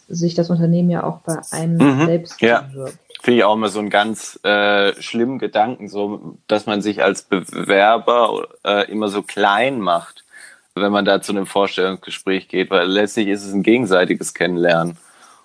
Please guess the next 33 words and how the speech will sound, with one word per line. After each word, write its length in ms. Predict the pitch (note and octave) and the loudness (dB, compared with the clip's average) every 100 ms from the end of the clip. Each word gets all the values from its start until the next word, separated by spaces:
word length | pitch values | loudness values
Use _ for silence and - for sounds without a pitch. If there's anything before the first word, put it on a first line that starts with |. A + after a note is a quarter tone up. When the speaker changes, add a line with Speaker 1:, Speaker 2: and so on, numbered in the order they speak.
| _ - | _ -2
Speaker 2:
Und 360 | G2+ F#2+ - - | 0 0 -2 -4
entweder 420 | G2 F2+ G2 F2+ | -2 2 4 4
es 120 | F#2 | 0
passt 400 | - G#2 - - | -4 -4 -4 -4
oder 180 | G2+ G2 | 0 0
es 140 | F2+ | -2
passt 380 | - G2 - - | -4 -4 -4 -6
nicht. 280 | G#2 A2 - | -6 -6 -8
Wie, 460 | - A2 B2 B2 A2 | 0 4 6 6 4
äh, 400 | C2+ A2+ A2+ G#2+ | 4 4 4 4
weil 140 | A2+ | 2
du 100 | C3 | 2
gerade 220 | A#2 A#2 | 2 2
dieses 240 | A2+ A2 - | 0 -6 -4
Thema 380 | B2+ B2 A#2 A2 | -4 0 2 2
angesprochen 560 | C#3+ C#3 - F#2+ F#2 | -2 -6 -2 -2 -2
hast, 120 | F#2 | -6
wie 80 | G2 | -6
kann 140 | G2 B2 | -2 -2
ich 80 | |
denn 120 | C3 B2 | 0 0
als 200 | A2 - | 0 0
junge 240 | B2+ B2 | -2 0
Absolventin 600 | G#2 - G#2+ A2 B2+ A#2 | 0 0 0 0 -2 -8
schon 160 | G#2+ G#2+ | -10 -14
früh 240 | - A2+ | -2 0
erkennen, 400 | G2+ - D3 D3+ - - - | 0 -2 -4 -4 -12 -20 -8
ob 360 | - G#2 - - | -2 -2 -2 -6
in 160 | G#2 G2+ | -2 2
so 100 | G#2 | 4
einer 300 | G2+ G2+ F2+ | 4 4 2
Unternehmensphilosophie 1400 | G2+ G2+ G2+ G#2 G2+ A2 G2+ F#2+ G2 - G2+ G2+ G2+ - _ _ _ _ - | 2 2 2 0 -2 0 2 2 -4 -4 0 2 2 -2 _ _ _ _ 0
auch 460 | G2 G2 G2 - | 4 4 0 -10